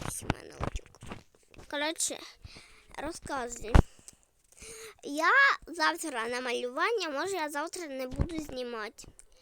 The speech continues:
А сьогодні у нас пиво. Е. Щас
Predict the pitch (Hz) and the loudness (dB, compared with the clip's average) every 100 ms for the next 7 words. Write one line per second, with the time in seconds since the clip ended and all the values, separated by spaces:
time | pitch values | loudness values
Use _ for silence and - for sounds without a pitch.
0 | - - - 311 - 277 294 311 349 370 | -10 -2 0 0 0 -2 0 0 0 -2
1 | 339 320 349 - - 233 226 214 - - | -4 -6 -8 -10 -10 -6 -6 -8 -12 -12
2 | - 220 196 185 180 170 - - - _ | -4 -2 -2 -6 -10 -10 -12 -16 -20 _
3 | - - - - _ - - - - - | -20 -20 -20 -20 _ -20 -20 -20 -20 -20
4 | - - - - _ _ - - - _ | -20 -18 -20 -20 _ _ -20 -20 -20 _
5 | - - _ - - - - - - - | -20 -20 _ -20 -16 -14 -14 -10 -6 -6
6 | - - - - - - - - - | -4 2 4 4 4 4 4 -10 -8